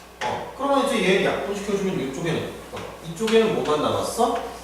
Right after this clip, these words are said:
A분의 B만 남았겠지. 왜냐면 얘가 뿅뿅뿅뿅 약분되었을 테니까. 그치? 자, 그리고 나서 이쪽에 또 약분시켜주면 팔십일하고 구십구하고 약분하면 여기는 십일 될 거고,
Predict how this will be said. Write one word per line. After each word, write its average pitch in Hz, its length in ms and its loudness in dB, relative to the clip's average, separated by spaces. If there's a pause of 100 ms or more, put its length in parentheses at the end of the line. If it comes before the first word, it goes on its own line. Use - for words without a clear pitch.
(300)
A분의 160 460 0
B만 143 300 -2
남았겠지. 113 540 0
왜냐면 117 380 -2
얘가 - 240 -2
뿅뿅뿅뿅 214 1120 -2
약분되었을 - 1500 -4
테니까. - 800 0 (300)
그치? 120 460 -4 (580)
자, 208 120 2
그리고 269 200 4
나서 262 280 6
이쪽에 226 460 6
또 220 100 4
약분시켜주면 190 800 2
팔십일하고 214 600 2
구십구하고 160 460 0
약분하면 135 440 0
여기는 135 260 -4
십일 190 540 -4
될 - 180 0
거고, - 640 0